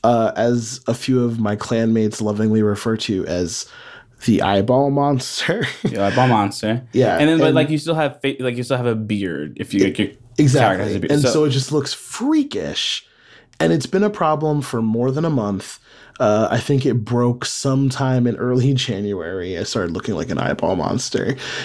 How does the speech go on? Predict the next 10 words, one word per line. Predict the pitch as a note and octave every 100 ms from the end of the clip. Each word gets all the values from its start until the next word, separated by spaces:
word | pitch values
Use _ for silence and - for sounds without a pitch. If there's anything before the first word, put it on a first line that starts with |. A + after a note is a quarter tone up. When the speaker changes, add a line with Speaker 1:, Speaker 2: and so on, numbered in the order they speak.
| - -
Speaker 1:
And | D3+ D3+ D3+
they |
still | D3+ F3
haven't | F3+
fixed | E3+ A3+ -
it. | - -
Speaker 2:
I |
need, | A#2+ A#2+ A2 - - _
that | D3+ F3
is | F3 D3 A#2+